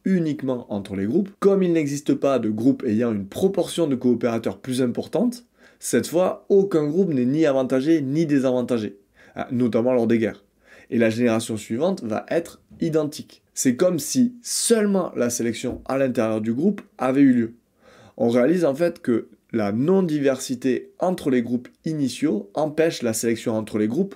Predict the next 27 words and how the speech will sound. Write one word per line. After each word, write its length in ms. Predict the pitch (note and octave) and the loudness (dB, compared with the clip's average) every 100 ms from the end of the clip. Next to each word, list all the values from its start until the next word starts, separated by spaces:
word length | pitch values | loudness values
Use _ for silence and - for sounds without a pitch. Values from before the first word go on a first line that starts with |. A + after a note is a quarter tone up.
| - | -6
d'opérer 540 | B2 E3 D#3 A#2 G#2 - _ - - | 2 2 4 0 -2 -14 _ -20 0
et 100 | B2+ | 2
augmente 540 | B2 C3 D3+ C#3 A#2+ | 4 4 2 0 -4
de 140 | A#2 B2+ | 0 0
fait 260 | A#2+ F#3+ | 2 2
l'importance 600 | C#3 B2 A#2 A2 G#2+ A#2+ | 2 0 -2 -6 -6 -4
de 80 | G#2+ | -4
la 140 | G2+ G2 | -4 -4
force 220 | A#2 G#2+ | -6 -6
de 60 | |
sélection 480 | G2 G2+ F#2+ - G2+ - | -6 -6 -6 -6 -8 -4
au 120 | D3+ C#3+ | 0 2
sein 180 | C3+ | 2
du 100 | A2 | 0
groupe 280 | G#2+ D3 F3+ - _ _ _ | 2 0 0 -8 _ _ _
de 160 | A2 B2 | 2 4
l'étape 380 | A#2 A#2 A2+ - | 4 2 -2 0
une. 160 | G#2 - _ _ | -2 -2 _ _
En 80 | - | -2
fait, 120 | D#3 | 2
cette 200 | C#3+ B2 | 2 0
diversité 600 | B2+ F#3+ F#3 E3+ - D#3+ | 0 2 2 0 0 2
de 100 | C3+ | 2
composition 720 | A2+ A#2+ A2 A2+ G#2+ C3 - - | 0 -2 -2 -4 -2 -6 -6 -4
entre 260 | F3 E3+ C3 | -4 0 0
les 120 | A2+ | 0
groupes, 280 | C3+ G3 | 0 -6